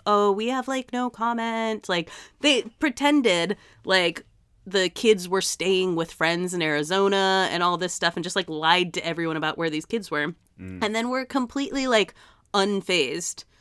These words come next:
Speaker 1: about the fact that they had murdered, like, four or five people <laughs> directly related to them.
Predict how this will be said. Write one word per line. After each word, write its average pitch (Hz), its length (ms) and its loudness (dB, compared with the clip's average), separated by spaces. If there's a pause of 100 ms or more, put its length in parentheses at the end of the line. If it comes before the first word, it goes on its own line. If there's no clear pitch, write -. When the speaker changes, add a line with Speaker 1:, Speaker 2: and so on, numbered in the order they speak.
(220)
Speaker 1:
about 175 320 2
the 190 60 -6
fact 180 260 0
that 202 120 -2
they 285 100 0
had 240 200 -2
murdered, 247 680 4
like, 220 180 4
four 330 440 -2
or 294 60 2
five 277 460 0
people 214 680 6 (280)
<laughs> - 300 -20
directly 285 680 2
related 233 640 0
to 170 120 2
them. 104 420 -4